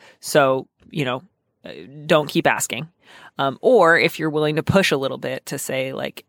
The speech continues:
"Hey, not only can I not help you get this job, I actually have some reservations about it. I, I, I really want you to get the kind of job that means a lot to you, but I like keeping my professional and my personal life really separate. Um, and even if you did get the job, I would not want to be,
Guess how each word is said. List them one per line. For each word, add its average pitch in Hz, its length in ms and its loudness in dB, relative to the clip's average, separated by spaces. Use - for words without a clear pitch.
"Hey, 175 400 2
not 147 180 2
only 185 160 4
can 196 140 0
I 180 60 2
not 170 180 0
help 160 180 0
you 170 80 -2
get 165 120 2
this 165 160 -2
job, 131 400 2
I 208 140 4
actually 175 300 2
have 151 180 0
some 147 140 -4
reservations 131 640 0
about - 220 -4
it. - 200 -8
I, 143 100 4
I, 123 400 2
I 156 140 0
really 160 180 4
want 147 260 0
you 156 60 0
to 147 80 -2
get 151 140 0
the - 80 -4
kind 139 240 -2
of 127 80 -2
job 135 220 2
that 135 100 -8
means 139 200 -8
a 131 60 -6
lot 135 220 0
to - 100 -4
you, 147 380 -4
but 147 200 -4
I 196 100 2
like 190 200 4
keeping 170 280 2
my 160 120 2
professional 156 420 0
and 151 60 -2
my 151 80 -2
personal 147 400 -6
life 147 180 -4
really 143 140 -6
separate. 185 440 2
Um, 147 380 0
and 170 180 2
even 185 240 4
if 175 100 2
you 160 100 2
did 160 200 4
get 160 140 2
the 151 80 0
job, 147 380 4
I 151 80 4
would 156 160 0
not 139 240 0
want 143 300 -4
to 131 460 -6
be, 131 400 -4